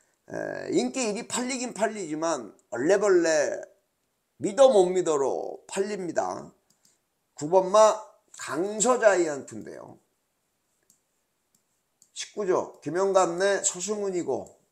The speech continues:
아, 뭐 마방의지라든지 기수는 걱정을 안 해도 되는데,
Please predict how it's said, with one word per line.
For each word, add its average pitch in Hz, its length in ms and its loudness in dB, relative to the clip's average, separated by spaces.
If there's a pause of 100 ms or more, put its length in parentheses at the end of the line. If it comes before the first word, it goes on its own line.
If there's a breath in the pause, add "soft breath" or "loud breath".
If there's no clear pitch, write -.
(180)
아, - 420 -20
뭐 107 360 -8
마방의지라든지 147 1500 2
기수는 165 580 -6
걱정을 156 500 -4
안 113 160 -2
해도 147 200 -6
되는데, 120 580 -4